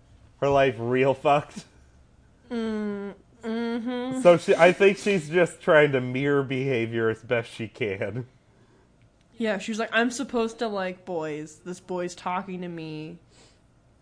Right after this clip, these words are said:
Speaker 2: Other girls like this boy. I should like this boy."
Speaker 1: Yeah.
Speaker 2: Yeah, that
Speaker 1: Exactly.
Speaker 2: makes sense.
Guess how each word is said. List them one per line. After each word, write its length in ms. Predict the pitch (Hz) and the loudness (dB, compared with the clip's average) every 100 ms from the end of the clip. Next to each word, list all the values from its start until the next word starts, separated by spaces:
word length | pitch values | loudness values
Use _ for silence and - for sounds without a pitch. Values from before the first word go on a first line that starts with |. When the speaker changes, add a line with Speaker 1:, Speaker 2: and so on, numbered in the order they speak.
| - | -6
Speaker 2:
Other 260 | 202 208 | -4 -2
girls 320 | 196 202 202 | -2 -2 -4
like 240 | 185 180 180 | -4 -6 -6
this 180 | 180 175 | -10 -10
boy. 460 | - 165 156 156 | -8 -4 -4 -6
I 120 | - 170 | -6 -6
should 240 | - 165 | -8 -10
like 160 | 151 151 | -14 -14
this 160 | 151 | -16
boy." 360 | - - - 214 - _ | -16 -16 -14 -16 -18 _
Speaker 1:
Yeah. 280 | 131 110 85 - _ _ _ _ _ | -2 -2 -2 -12 _ _ _ _ _
Speaker 2:
Yeah, 240 | - - 196 | -12 -12 -8
that 180 | 104 | -6
Speaker 1:
Exactly. 260 | 175 104 95 | -4 -4 -6
Speaker 2:
makes 80 | - | -10
sense. 100 | - | -14